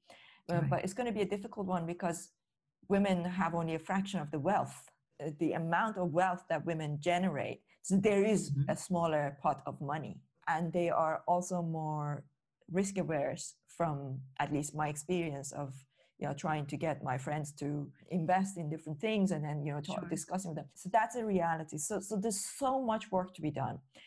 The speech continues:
Speaker 1: on the education front, on the, um, changing culture front, and on getting women to have more money,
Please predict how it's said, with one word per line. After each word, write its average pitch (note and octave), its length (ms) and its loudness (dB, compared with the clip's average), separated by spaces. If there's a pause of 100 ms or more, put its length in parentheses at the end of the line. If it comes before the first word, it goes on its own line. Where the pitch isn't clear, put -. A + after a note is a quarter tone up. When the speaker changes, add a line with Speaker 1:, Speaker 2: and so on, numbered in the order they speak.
(380)
Speaker 1:
on E3+ 160 4
the D#3+ 180 0
education G3 640 0
front, G3+ 420 0 (560)
on D3+ 340 2
the, C#3+ 640 0
um, C3+ 480 0 (280)
changing E3+ 440 2
culture G#3+ 460 0
front, G3 400 0 (480)
and E3+ 260 2
on D#3 220 0
getting E3+ 540 2
women D3 340 0
to D3+ 120 -6
have C#3 300 -6
more C3+ 160 -2
money, E3 380 2